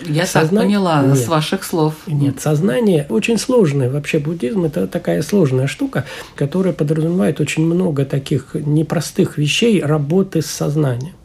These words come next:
Speaker 2: То есть, когда мы говорим здесь и сейчас, то это мы расширяем как можно сильнее сознание, но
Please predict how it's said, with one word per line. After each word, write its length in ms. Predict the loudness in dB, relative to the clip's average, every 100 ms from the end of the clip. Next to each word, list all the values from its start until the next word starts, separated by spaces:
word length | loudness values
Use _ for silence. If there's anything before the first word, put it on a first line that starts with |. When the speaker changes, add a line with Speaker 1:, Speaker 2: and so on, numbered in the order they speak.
| -20 -20 -20 -2
Speaker 2:
То 80 | -2
есть, 100 | 0
когда 280 | 0 0
мы 140 | 0 0
говорим 420 | 2 2 2 0
здесь 280 | 0 0 0
и 40 |
сейчас, 420 | -2 -2 -2 -2
то 120 | 0 -2
это 160 | 0
мы 140 | 0 0
расширяем 640 | 0 0 2 2 2 0
как 200 | -2 0
можно 260 | 2 2
сильнее 520 | 0 2 4 4 4 0
сознание, 560 | -2 -2 -2 0 2
но 320 | 4 4 2